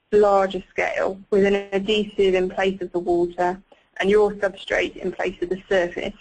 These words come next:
you can see how an adhesive has a much easier time making contact and therefore a good bond with a high energy surface. So we now know what wet out looks like,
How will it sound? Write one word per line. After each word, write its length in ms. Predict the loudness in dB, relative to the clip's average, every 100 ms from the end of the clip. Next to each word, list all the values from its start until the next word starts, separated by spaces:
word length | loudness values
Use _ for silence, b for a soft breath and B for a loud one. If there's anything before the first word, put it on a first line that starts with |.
| B B B B B
you 140 | -4
can 300 | 0 -2 -2 -2
see 240 | -2 0
how 220 | -2 -2
an 60 | 0
adhesive 580 | -2 -4 -6 -2 -2 -2
has 160 | -2
a 40 | 0
much 280 | -2 -2
easier 280 | -2 0 0
time 680 | 0 -2 0 0 -2 -4 -6 -10 -4
making 360 | -2 0 0 -2
contact 760 | 0 0 0 -4 -6 -6 -12 _ _ -2
and 140 | 0
therefore 320 | 2 0 2 2
a 40 |
good 280 | 0 -4 -2
bond 440 | -2 0 -4 -6 -2
with 100 | -2
a 40 |
high 280 | 0 0 0
energy 400 | 0 -4 -8 -4
surface. 420 | 2 2 2 -6 -6 _ _ _ _ _ _ _ _ _ _ -20 _ _ _ _ _ _ _ _ _ _ _ _ -20 -20 _ _ _ _ _ _ _ _ _ _ _ _ _ _ _ _ _ _ _ _
So 80 | -2
we 80 | 2
now 240 | 2 2
know 240 | 0 2 2
what 220 | 2 0
wet 240 | -2 -4
out 200 | -6 -2
looks 360 | -2 -2 -4 -10
like, 480 | -6 -4 -6 -10